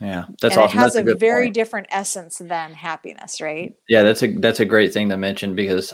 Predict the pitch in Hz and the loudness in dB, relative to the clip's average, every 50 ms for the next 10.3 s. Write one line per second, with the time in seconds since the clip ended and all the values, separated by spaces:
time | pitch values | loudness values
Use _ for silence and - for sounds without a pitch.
0 | - 110 117 117 107 87 76 - - - 120 113 107 101 - 123 120 123 117 - | 0 4 4 4 4 4 2 0 0 0 2 2 4 4 6 6 6 4 4 4
1 | 131 120 113 101 113 113 104 104 - 110 101 98 - 117 113 110 101 98 95 87 | 4 4 4 4 2 0 0 0 -2 -2 -2 -2 0 0 0 2 2 0 0 -2
2 | - - - - 127 139 147 147 135 127 - - 135 143 147 - - 143 135 131 | -4 -6 -6 -4 -2 -2 0 0 -2 -2 -4 -4 -6 -6 -6 -2 0 2 4 4
3 | 120 117 110 98 - - - - - _ - - 120 123 127 131 135 127 120 123 | 6 4 4 2 -2 -8 -20 -20 -20 _ -2 4 4 6 6 6 4 2 2 4
4 | 131 135 135 131 127 120 110 107 127 139 135 120 - 104 - - - 113 110 110 | 4 4 6 4 4 2 2 4 6 8 8 6 6 4 0 -6 -4 0 2 2
5 | 107 107 73 98 110 110 104 101 127 131 120 110 104 - - - - - - _ | 2 2 2 2 0 0 2 2 4 4 4 4 2 -2 -8 -12 -12 -14 -14 _
6 | - - 104 101 98 98 104 - 104 104 98 87 104 101 95 90 87 92 98 95 | -6 -4 -2 0 0 -2 -2 -2 -2 -2 0 0 2 2 2 2 0 -4 -6 -6
7 | - 101 104 107 101 98 95 95 90 87 - _ 117 110 104 104 101 104 104 104 | -4 -2 0 2 2 0 -2 -4 -8 -14 -10 _ -6 -4 -4 -2 -2 -4 -4 -6
8 | - - 98 98 92 95 92 87 - - - _ _ - - 101 98 98 98 95 | -6 -6 -6 -4 -2 -2 0 0 -2 -4 -8 _ _ -4 -2 0 2 2 0 -2
9 | - - - - 98 98 95 92 - 90 82 90 95 95 92 90 - - 98 92 | -4 -4 0 2 2 4 2 2 0 -4 -4 -4 -6 -6 -8 -8 -8 -8 -8 -6
10 | 87 87 87 87 87 | -6 -6 -6 -6 -8